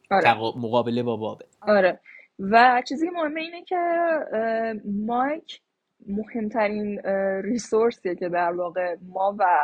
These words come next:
Speaker 1: کاراگاه‌های توین پیکس دارن که ببینن باب کی و چیه. که مایک، اگه اشتباه نکنم، یه دارویی تزریق می‌کنه که اگه اونو نزنه، به یه حالت
Speaker 2: آه.
Speaker 1: جنونی وارد
Speaker 2: آره، آره،
Speaker 1: می‌شه،
Speaker 2: آره،
Speaker 1: یه
Speaker 2: آره،
Speaker 1: همچین
Speaker 2: راست.
Speaker 1: چیزی.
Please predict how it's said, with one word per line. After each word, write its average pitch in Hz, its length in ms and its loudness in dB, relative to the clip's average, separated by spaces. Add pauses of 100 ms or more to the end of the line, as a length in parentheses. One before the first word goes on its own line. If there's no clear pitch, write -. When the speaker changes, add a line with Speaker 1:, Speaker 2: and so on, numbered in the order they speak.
(120)
Speaker 1:
کاراگاه‌های 202 960 0 (220)
توین 185 280 -10
پیکس 202 320 -10
دارن 202 320 4
که 214 100 -6
ببینن 202 460 -2
باب 190 240 0 (160)
کی 196 260 -6
و 185 140 0
چیه. - 520 -2 (580)
که 220 120 -6
مایک، 254 260 -4
اگه 339 160 -2
اشتباه 294 300 -2
نکنم، 262 460 -4
یه 320 120 -6
دارویی 262 420 0
تزریق 240 420 -2
می‌کنه 202 600 -6
که 190 520 -4
اگه 208 220 -4
اونو 202 380 -8
نزنه، 196 720 -2
به 190 100 -2
یه 202 100 -2
حالت 202 500 -4
Speaker 2:
آه. 202 920 -6
Speaker 1:
جنونی 247 460 6
وارد 196 240 6
Speaker 2:
آره، - 80 4
آره، 135 180 2
Speaker 1:
می‌شه، 151 260 2
Speaker 2:
آره، 175 120 0
Speaker 1:
یه 202 80 2
Speaker 2:
آره، 214 100 2
Speaker 1:
همچین 202 220 -4
Speaker 2:
راست. 214 100 -8
Speaker 1:
چیزی. 294 440 -2